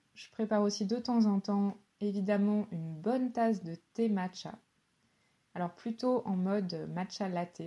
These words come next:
c'est-à-dire matcha, euh, lacté. Je dépose deux cuillères à café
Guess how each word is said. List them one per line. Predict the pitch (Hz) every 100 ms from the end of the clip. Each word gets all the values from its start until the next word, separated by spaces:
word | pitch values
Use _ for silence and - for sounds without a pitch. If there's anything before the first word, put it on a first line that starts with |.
| 202
c'est-à-dire | - - 156 160 160
matcha, | 160 160 - 175 175 165
euh, | 156
lacté. | 160 190 - - 214 - _ _ _ _ _ _ _ -
Je | 175
dépose | 254 247 254 - 247 247 196 - -
deux | 175 240
cuillères | 277 226 202
à | 202
café | 202 196 - 214 214 214